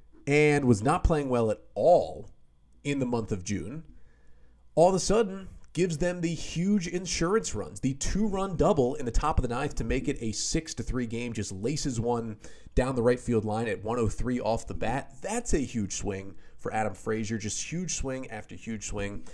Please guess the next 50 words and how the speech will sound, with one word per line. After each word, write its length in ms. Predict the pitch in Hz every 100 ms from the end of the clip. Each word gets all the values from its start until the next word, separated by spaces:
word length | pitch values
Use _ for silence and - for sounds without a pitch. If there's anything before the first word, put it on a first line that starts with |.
| - -
Unfortunately, 440 | 120 185 175 175
Ryan 240 | 131 117
Mountcastle 520 | 104 139 - 151 - 151
didn't 160 | 147
break 200 | 143 139
out 140 | 143 135
of 40 |
his 120 | 127
slump, 300 | - 131 123
but 180 | - -
everybody 640 | 107 120 135 117 117 113
else 240 | 104 107 -
seemed 320 | - 127 127
to 80 | 98
do 180 | 113 117
it 100 | -
in 120 | 107
this 160 | 101
game. 360 | - 104 107 107 - - -
Just 120 | -
kind 160 | - 110
of 40 |
a 60 | 98
perfect 500 | - - 135 123 -
combining 640 | 120 98 101 107 101 98 - - -
of 100 | 107
those 160 | 104 95
factors 680 | - 104 98 95 90 90 - - -
for 280 | - 110 101
the 80 |
late 240 | 92 90 -
comeback. 600 | 95 90 - - - - - - - - - - - - -
Third 240 | - 214 254
thing 160 | 233
you 60 | 220
need 100 | 214
to 60 |
know 140 | 196 196
from 180 | 160 156
this 200 | 170 175
one 200 | 160 151
as 180 | 127
we 80 | 113
switch 240 | 113 147 123
it 80 |
over 160 | 131 117
to 20 |
the 120 | -
pitching 260 | 120 120 120
side. 480 | - 117 113 113